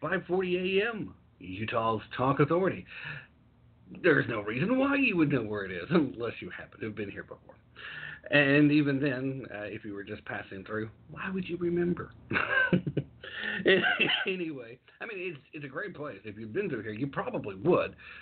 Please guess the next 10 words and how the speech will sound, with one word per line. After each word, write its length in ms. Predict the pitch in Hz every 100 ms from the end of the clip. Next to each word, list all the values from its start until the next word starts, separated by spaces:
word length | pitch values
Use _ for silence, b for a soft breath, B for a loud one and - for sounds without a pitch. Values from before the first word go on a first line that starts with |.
| B -
But 340 | 127 127 120 156 - - 139 _ _
it 80 | -
was 120 | 87
a 40 | 151
long 220 | 71 -
time 260 | - 190 175
ago, 340 | 160 175 165
you 160 | 151 165
know, 140 | 85 -
anyway. 600 | 98 127 110 - - -